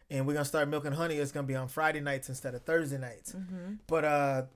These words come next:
Speaker 1: they got the pavilion now. So if some of you came to the, uh, Milk and Honey shows last year, you know, there was a couple shows we had to deal with wind.
Speaker 2: Yeah.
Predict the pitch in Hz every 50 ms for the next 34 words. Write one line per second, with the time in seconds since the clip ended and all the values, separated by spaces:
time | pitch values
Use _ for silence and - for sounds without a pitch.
0 | _ - 135 156 151 160 139 131 127 143 143 175 185 190 175 156 143 131 127 117
1 | 107 - - 139 131 - - 175 175 175 170 170 175 170 151 143 139 - _ _
2 | _ - - - 170 170 156 139 160 151 143 143 131 139 - _ - 139 135 127
3 | 127 143 151 143 147 143 156 170 170 143 - 185 143 139 123 131 131 131 131 131
4 | 139 143 139 135 135 - - - - - _ - 143 131 127 120 170 - - 196
5 | 185 170 143 - - 147 143 147 139 131 139 139 135 139 135 131 139 139 135 123
6 | 123 135 160 165 156 139 120 113 110 - - 190 202 202 190 185 180 165 160